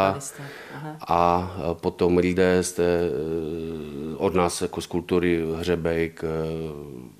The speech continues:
Speaker 1: Mhm.
Speaker 2: Olympík Janda a tak dále, tak dále, no.
Speaker 1: Tak to byla americká etapa. Teď mohu říct, že, eh, Michal, eh, zahájí zanedlouho takovou novou českou etapu v jedné, eh, z restaurací nedaleko Frýdku Místku.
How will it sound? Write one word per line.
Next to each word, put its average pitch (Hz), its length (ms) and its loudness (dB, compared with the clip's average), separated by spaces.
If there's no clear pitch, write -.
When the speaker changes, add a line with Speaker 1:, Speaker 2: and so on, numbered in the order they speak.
Speaker 1:
Mhm. 175 260 0
Speaker 2:
Olympík 90 500 0
Janda 85 600 2
a 78 200 -4
tak 82 180 -6
dále, 80 280 -4
tak - 220 -10
dále, 80 300 -8
no. - 60 -12
Speaker 1:
Tak 165 160 -4
to 190 80 2
byla 180 160 4
americká 170 520 2
etapa. 156 300 0
Teď 160 200 -4
mohu 160 240 2
říct, 160 400 0
že, 156 380 4
eh, 151 460 4
Michal, 151 500 2
eh, 151 480 0
zahájí 156 600 2
zanedlouho 151 580 2
takovou 156 340 -2
novou 151 300 2
českou 156 400 0
etapu 156 460 0
v 151 60 -2
jedné, 151 460 2
eh, 143 500 -4
z 143 100 0
restaurací 151 760 -2
nedaleko 147 440 0
Frýdku 151 400 -4
Místku. 143 440 -2